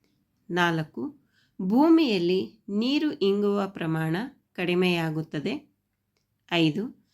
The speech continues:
ಸ್ವಾಭಾವಿಕ ಚಿಲುಮೆಗಳು ಬತ್ತುತ್ತವೆ. ಆರು, ವ್ಯವಸಾಯದ ಮೇಲೆ ದುಷ್ಪರಿಣಾಮವಾಗುತ್ತದೆ. ಏಳು, ಮಣ್ಣಿನ ಫಲವತ್ತತೆ ಕಡಿಮೆಯಾಗುತ್ತದೆ.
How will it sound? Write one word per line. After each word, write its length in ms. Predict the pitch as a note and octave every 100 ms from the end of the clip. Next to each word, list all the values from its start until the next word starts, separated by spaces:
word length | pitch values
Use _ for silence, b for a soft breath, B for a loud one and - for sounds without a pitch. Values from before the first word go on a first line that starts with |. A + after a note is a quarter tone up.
| _ _
ಸ್ವಾಭಾವಿಕ 760 | - - B3 B3 C4 D#4+ E4+ E4 B3+
ಚಿಲುಮೆಗಳು 960 | B3 G#3+ A3 A3 G3+ F#3+ A3 C#4+ _ _ _ -
ಬತ್ತುತ್ತವೆ. 840 | G3+ F#3 F#3 D#3 - D3+ A#3 C#4+ _ _ _ _ _ _ _ _ _ -
ಆರು, 560 | D#3+ D#3+ E3 C4+ - _ _ _ _ G3
ವ್ಯವಸಾಯದ 680 | A#3 C4+ E4 F4 E4+ D4+ G#3+
ಮೇಲೆ 580 | F#3 F#3 E3+ G3 B3 _ - F3+
ದುಷ್ಪರಿಣಾಮವಾಗುತ್ತದೆ. 1600 | A#3 A#3+ A#3+ A#3 A3+ G#3 G3 F#3 E3 D#3 - - D3+ B3+ - _ _ _ _ _ _ _ _ _
ಏಳು, 640 | F3 F3+ E3+ E3+ C4+ _ _ _ -
ಮಣ್ಣಿನ 400 | A#3+ C#4+ F4+ F#4+
ಫಲವತ್ತತೆ 840 | D#4+ A3 G#3 A3 G#3+ G3+ F3 G3+ B3+ - _ _
ಕಡಿಮೆಯಾಗುತ್ತದೆ. 1200 | - G3 A3+ A#3+ G#3+ F3 E3 D#3 F3 C#3+ G#3 C#4